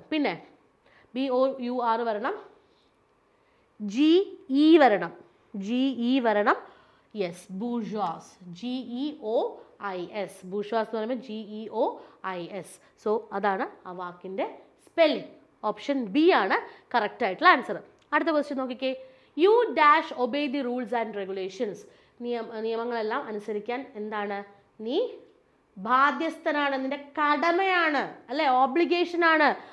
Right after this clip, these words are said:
അപ്പോൾ അവിടെ എന്ത് വരും? ആ, ശരിക്കും അവിടെ വരേണ്ട വാക്ക് should-ഓ need-ഓ ആണ്, പക്ഷേ ഉള്ളതിൽ നമുക്ക് നെസസിറ്റി എന്ന അർത്ഥത്തിലേക്ക് കൊണ്ടുവരുവാണെങ്കിൽ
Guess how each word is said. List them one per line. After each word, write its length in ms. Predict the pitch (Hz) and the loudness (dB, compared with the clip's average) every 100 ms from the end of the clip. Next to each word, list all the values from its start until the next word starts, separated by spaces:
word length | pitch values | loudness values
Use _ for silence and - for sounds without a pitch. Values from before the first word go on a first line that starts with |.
| - | -2
അപ്പോൾ 140 | - 294 | 4 6
അവിടെ 140 | 285 269 | 6 2
എന്ത് 140 | 269 269 | 2 4
വരും? 200 | 247 247 247 - - _ - 214 | 4 2 -2 -14 -20 _ -6 -2
ആ, 20 | 180 - - - | -2 -4 -10 -6
ശരിക്കും 280 | 294 302 370 | -4 0 0
അവിടെ 120 | 349 | 2
വരേണ്ട 260 | 285 302 349 320 | 0 0 0 0
വാക്ക് 180 | 277 277 | -2 -6
should-ഓ 300 | 262 202 254 262 | -10 -4 -2 0
need-ഓ 220 | 233 226 196 | 0 0 0
ആണ്, 100 | 220 220 | -2 -4
പക്ഷേ 180 | - 254 247 | -6 -4 -2
ഉള്ളതിൽ 420 | 277 403 359 294 302 220 | 4 4 6 2 0 -10
നമുക്ക് 200 | 208 240 226 | -10 -10 -8
നെസസിറ്റി 520 | 233 339 339 453 466 415 | -8 -6 -2 0 0 -2
എന്ന 100 | 294 226 | -2 -4
അർത്ഥത്തിലേക്ക് 480 | - 208 220 208 208 | -6 -6 -6 -6 -6
കൊണ്ടുവരുവാണെങ്കിൽ 720 | 196 202 202 180 175 180 339 | -4 -4 -2 -4 -4 -4 -4